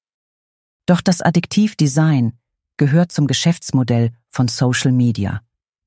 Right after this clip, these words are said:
Dennoch müssten diese nicht per se negative Effekte haben, sagt Stefanie Schmidt. Sie ist Leiterin der Abteilung Klinische Psychologie des Kindes- und Jugendalters an der Universität Bern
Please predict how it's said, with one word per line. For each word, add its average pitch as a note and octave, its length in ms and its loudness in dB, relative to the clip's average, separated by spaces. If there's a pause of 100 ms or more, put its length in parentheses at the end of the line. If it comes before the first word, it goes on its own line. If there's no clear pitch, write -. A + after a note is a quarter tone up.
(300)
Dennoch F#3 340 4
müssten E3 320 2
diese E3 260 2
nicht D3+ 260 0
per C3+ 120 0
se B2+ 300 0 (180)
negative C3+ 640 2
Effekte - 440 -4
haben, A2 320 0 (340)
sagt A#2+ 260 -4
Stefanie A#2 380 0
Schmidt. - 380 -2 (800)
Sie - 180 0
ist G#3+ 160 -4
Leiterin F3 500 2
der E3 140 0
Abteilung C3 560 0 (220)
Klinische F3 440 2
Psychologie C#3+ 680 0
des A#2 180 -4
Kindes- C#3+ 360 0
und A#2+ 140 -2
Jugendalters C3+ 640 0
an A#2 140 0
der A#2 100 -2
Universität A#2 680 -2
Bern A#2+ 360 0